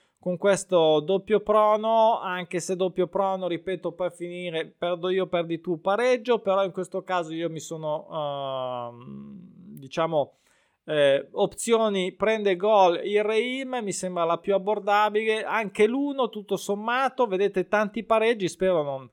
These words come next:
la, eh, facciano l'ulteriore pareggio, quattro vittorie di fila, è vero Nizza, però insomma se è in forma, è in forma, un pattern particolare, vedete qua del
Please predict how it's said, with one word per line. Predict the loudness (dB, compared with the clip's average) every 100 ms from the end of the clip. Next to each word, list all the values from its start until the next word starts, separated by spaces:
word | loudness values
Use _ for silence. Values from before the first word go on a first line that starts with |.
| _ _ _ _
la, | -2 0 2 0 -2
eh, |
facciano | 0 -2 0 -2 0 -2 -4
l'ulteriore | -4 -2 -2 0 0 2 4 4 2
pareggio, | 2 2 4 2 2 2 2
quattro | 4 4 4 0
vittorie | -2 0 0 0
di | -2
fila, | -4 -2 2 2
è |
vero | 2 2 0
Nizza, | -2 -6 -6 -4 -4
però | -2 0 0
insomma | -4 -6 -6 -6
se | -6 -6
è |
in | -4
forma, | 2 4 4 0 -4
è | -4
in | -4
forma, | -4 2 4 4 2
un | 0 0
pattern | 0 0 0 -4
particolare, | -4 -6 -6 -4 2 4 2
vedete | 0 -2 -2 -2
qua | 2 2
del | 2 -2 -2